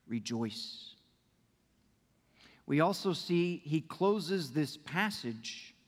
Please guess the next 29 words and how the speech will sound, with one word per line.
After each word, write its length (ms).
this 180
entire 420
passage 520
in, 160
in 160
my 220
Bible, 460
it 100
says 280
Paul's 400
ministry 440
to 80
the 100
church 420
from 280
one 160
twenty-four 760
down 180
through 200
two 200
five. 500
He 100
closes 680
this 140
description 520
of 100
his 140
ministry 460
also 560